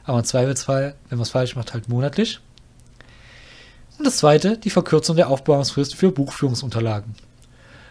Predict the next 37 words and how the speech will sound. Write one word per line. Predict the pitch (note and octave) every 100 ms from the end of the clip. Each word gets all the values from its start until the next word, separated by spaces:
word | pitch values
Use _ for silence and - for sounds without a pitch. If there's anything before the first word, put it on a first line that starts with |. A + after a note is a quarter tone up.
| -
Gut, | - C#3 C#3+ -
das | B2 B2
ist | C#3
jetzt | C3
weniger | B2+ C#3 D3+ C#3+
Bürokratieabbau, | A2+ C3 A#2+ B2 - F3+ F3 F3
finde | E3 E3 E3
ich, | E3
sondern | C#3+ C3
eher | C#3 C#3
ein | C3
bisschen | C3 B2+ C3+
mehr, | C3 B2+ B2 A2+ - - _ - - - -
ja, | A#2 B2+ - - - - - -
platzsparend, | - A#2+ - - E3 F3 F#3+ - - - - -
weil | B2+ B2+
ich, | B2 - - - -
bedeutet | A#2+ C#3+ C#3+ C3+
quasi | C#3+ C3+ C3 B2+
ja, | B2+ B2 - - -
ich |
kann | - C#3
meine | C#3 C#3
Sachen | B2 B2+ B2
jetzt | B2+
eher | D3+ B2
wegschmeißen, | B2 B2 - A2 G#2+ A#2+
aber | A2 A2 - - - - - - - -
die | B2+
Verwaltung, | B2+ B2+ C3 C#3+
die | C3+
ich | A#2
damit | C3+ B2+ B2
betreiben | B2 B2+ A#2 A#2
muss, | A#2 A2+ - -
ist | - C3+ - C3 B2+
damit | A2+ A2+ G#2+ -